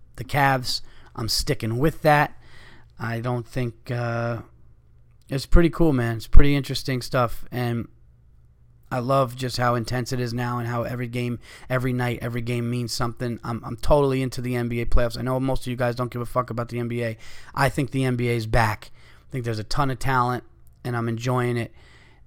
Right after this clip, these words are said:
And, um, I'm really looking forward to the Pacquiao Mayweather fight. So, 'cause we're gonna go to the Kentucky Derby, and then we're gonna go see Pacquiao Mayweather fight, uh, somewhere in Kentucky. And I am excited as hell.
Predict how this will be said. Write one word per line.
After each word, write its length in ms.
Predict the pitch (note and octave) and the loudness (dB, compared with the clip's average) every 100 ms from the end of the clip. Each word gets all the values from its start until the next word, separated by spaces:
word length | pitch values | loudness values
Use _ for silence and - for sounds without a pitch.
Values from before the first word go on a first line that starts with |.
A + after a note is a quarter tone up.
| - | -12
And, 500 | - A#2 A#2 A2+ A2+ | -6 -4 -4 -6 -6
um, 680 | A#2 A#2 A2+ A2+ A2+ A2 G#2+ - | -6 -6 -6 -6 -6 -8 -10 -6
I'm 220 | B2 B2 | -4 0
really 260 | C#3 C3+ | 2 4
looking 280 | C3 B2 A#2+ | 2 0 -2
forward 400 | - B2 A#2 G#2+ | -2 0 0 -2
to 100 | B2+ | -4
the 80 | A2+ | 4
Pacquiao 640 | - A2+ - A2 G#2+ G#2+ - - - | 6 6 0 -4 -4 -6 -8 -20 -8
Mayweather 480 | B2+ A#2+ A2+ G#2 A2 | -4 -2 -4 -6 -8
fight. 300 | - G#2+ - | -12 -12 -12
So, 140 | A#2 | -10
'cause 120 | B2+ | -6
we're 120 | B2+ D3 | -4 -2
gonna 100 | C3+ | -2
go 100 | C3 | -2
to 60 | |
the 60 | A2+ | -4
Kentucky 380 | A2+ D#3 D3 C3+ | -4 -2 -2 -2
Derby, 320 | C3 B2+ A2+ | -2 -2 -4
and 80 | A#2+ | -4
then 60 | |
we're 60 | A#2+ | -4
gonna 140 | A2+ | -4
go 80 | A2 | -6
see 160 | - A2+ | -6 6
Pacquiao 440 | A2+ G#2 A#2 G#2+ | 6 6 -2 -2
Mayweather 380 | A2 G#2+ A2 G2+ | -2 -4 -4 -4
fight, 320 | - - B2 - - - - - | -4 -6 -10 -16 -18 -20 -16 -4
uh, 180 | A#2+ G2 | -2 0
somewhere 560 | - B2 A2+ G#2+ A2 - | 0 0 0 0 -2 -4
in 180 | A#2 | -4
Kentucky. 640 | G#2 A2 A#2+ A2+ - A2 - - - - | -4 -2 -2 -2 -4 -10 -12 -10 -8 -6
And 280 | A2+ A2+ A2 | -4 -4 -4
I 240 | A#2+ B2 | 0 0
am 400 | B2 G#2+ A#2 A2 - | 0 -4 -6 -6 -8
excited 640 | A2+ - B2+ A#2+ A#2+ B2 | -8 -4 -2 -2 -2 -4
as 200 | A#2+ - | -4 -4
hell. 420 | G2+ B2 B2 A2 | -2 2 0 -2